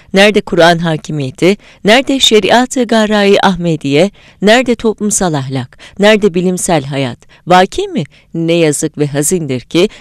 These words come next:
zerresinden söz bile edilemez bir durumdayız. Çünkü İslam dünyası başka vadiden yürüyor.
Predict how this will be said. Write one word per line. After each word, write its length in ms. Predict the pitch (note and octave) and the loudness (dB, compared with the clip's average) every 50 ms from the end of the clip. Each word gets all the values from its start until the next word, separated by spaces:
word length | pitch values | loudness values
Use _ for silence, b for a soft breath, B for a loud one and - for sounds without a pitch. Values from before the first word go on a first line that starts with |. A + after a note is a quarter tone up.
| B B | B B
zerresinden 840 | D#3 D#3 F3 F3 F3 E3 F3 F#3 F#3 - - G#3+ G#3+ G#3+ G#3+ G#3 | -2 0 2 2 2 2 0 0 0 -2 -4 -2 -2 0 0 -2
söz 380 | G3+ - - G#3 A#3+ B3+ - - | -2 0 0 0 0 0 -4 -6
bile 220 | A#3+ A#3 A#3 - | -2 -2 -2 -2
edilemez 580 | - G3 G#3+ G#3 G3+ F3+ D#3 C3+ C#3 C3 - - | -2 -2 -2 -4 -4 -4 -4 -6 -6 -8 -6 -4
bir 180 | D3+ D3 C#3 | -4 -4 -4
durumdayız. 640 | - D3 D3 D3+ C#3 C3 C3 C3 A#2+ B2 - - - b b b b b | -4 -6 -6 -6 -6 -6 -6 -6 -6 -8 -12 -16 -18 b b b b b
Çünkü 280 | - - G3 E3+ F3 - | 0 0 0 2 0 -2
İslam 440 | - E3+ - - F#3 G3 G#3+ G#3 | -2 -2 0 0 2 2 2 0
dünyası 580 | F3 D#3 C#3 C#3 C3 B2+ B2+ - - F#3 G#3+ B3 B B B B - | -4 -6 -6 -6 -8 -8 -8 -4 0 0 0 0 B B B B 0
başka 380 | - G#3+ A3 - - - D4 C#4 | 0 0 0 -2 -4 -4 -6 -4
vadiden 500 | C4+ B3+ B3 A#3+ B3 A3+ - G#3 F3 D3+ | -4 -6 -4 -6 -6 -6 -4 -6 -6 -6
yürüyor. 440 | C#3 C#3 B2+ C3 B2+ B2 A2+ - | -8 -8 -6 -6 -6 -6 -6 -10